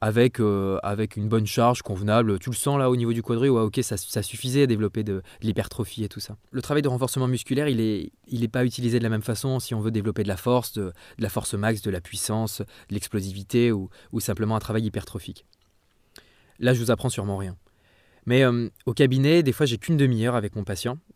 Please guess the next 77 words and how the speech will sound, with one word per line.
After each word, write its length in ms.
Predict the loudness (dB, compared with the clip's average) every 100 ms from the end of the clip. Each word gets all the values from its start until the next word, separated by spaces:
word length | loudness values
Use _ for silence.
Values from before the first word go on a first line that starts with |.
| _ -12
Euh, 300 | -10 -8 -10 -12 -12
ça 180 | -8
va 120 | -4 -2
vite 340 | -2 -4 -14 _
et 80 | -4
je 80 | -2
me 40 |
dis, « 120 | -2 0
Mince, 220 | 0 0
comment 240 | 0 0
je 80 | 0
peux 80 | -2
développer 340 | -2 -2 -2
de 60 | -2
la 80 | -2
force 260 | -4 -4
avec 220 | -4 -4 -4
lui ? 160 | -6 -6 -18 -4
Quelles 120 | -2
sont 120 | 0
les 100 | 0
méthodes, 600 | 4 2 4 2 4 0 -4
euh, 220 | -10 -8 -4
que 80 | -4
nous 140 | -4
propose 300 | -4 -4 -2
la 80 | -2
préparation 460 | -4 -4 -4 -6
physique 280 | -8 -6 -4
à 80 | -4
ce 80 | -6
sujet-là ? » 360 | -6 -4 -6 -8 _ _ _ _
Et 80 | -4
encore 200 | 0 2
une 80 | 2
fois, 120 | 0
c'est 120 | -2
pas 120 | 0 0
la 80 |
kiné 320 | 0 -4 -4 -2
qui 100 | -2
m'a 80 |
apporté 260 | -4 -4 -4
la 100 | -6
solution, 420 | -4 -6 -4 -6 -8 -20 -14 -4
euh, 180 | 0
ni 140 | 2 4
même 240 | 6 6
les, 220 | 6 4
les 180 | 4 2
organismes 400 | 2 0 0 -2
formateurs, 480 | -4 -4 -2 2 2
hein, 140 | 2
et 60 | -2
tout 100 | -2
ça, 100 | -2
même 160 | 0 -2
si 220 | -4 -4
on, 140 | -6 -10 -20 -10
on 160 | -4 -2
en 80 |
parle 180 | 0 0
un 60 | 0
petit 160 | -4
peu 140 | -4 -2
en 100 | -2
kiné 220 | -4 -6
du 100 | -6
sport 260 | -8 -8 -8
et 40 |
tout 80 | -6
ça, 100 | -8
on, 100 | -6
on, 140 | -10 -12
on 60 | -10
pousse 240 | -8 -4
pas, 260 | 0 0